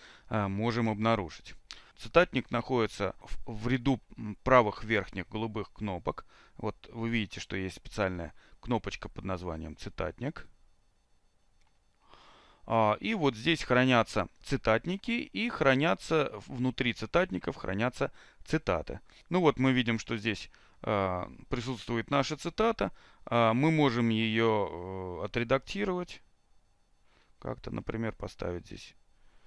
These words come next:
не точка, а три, не точку, а три точки, да, вот так вот. Э, отредактировать комментарий и применить. Ну и потом эти цитаты внутри цитатника вы можете использовать в своих рефератах и каких-то других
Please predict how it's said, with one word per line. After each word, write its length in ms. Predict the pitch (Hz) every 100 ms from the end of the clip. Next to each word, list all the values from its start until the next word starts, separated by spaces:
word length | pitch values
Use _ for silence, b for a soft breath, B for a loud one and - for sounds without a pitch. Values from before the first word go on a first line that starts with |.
| - - _
не 160 | 117 120
точка, 460 | 117 107 - 71
а 40 | 65
три, 260 | - - -
не 140 | 107
точку, 340 | - - - -
а 80 |
три 200 | - 143
точки, 400 | 175 85 82 -
да, 140 | 71 -
вот 180 | - -
так 240 | - -
вот. 200 | - - - _ b b b b
Э, 560 | 113 110 110 107 104 98 - b b
отредактировать 1000 | 117 131 127 123 - 123 113 107 101 -
комментарий 760 | 107 113 131 170 180 165 156 - _ _ _ _ b b b b 143
и 220 | 127 -
применить. 680 | - 107 98 90 78 73 - - _ _ _ _ _ b b b b -
Ну 140 | 190
и 40 |
потом 380 | 175 143 175 151
эти 140 | 131 123
цитаты 580 | - 117 151 170 - 123
внутри 420 | 117 131 - 120
цитатника 600 | - - 180 175 147 117
вы 140 | 135
можете 400 | 135 123 110 110
использовать 500 | 101 - 147 110 107
в 60 | -
своих 400 | 101 101 113 -
рефератах 580 | 101 107 104 131 110 95
и 40 |
каких-то 440 | - 90 104 -
других 540 | 95 90 85 101 104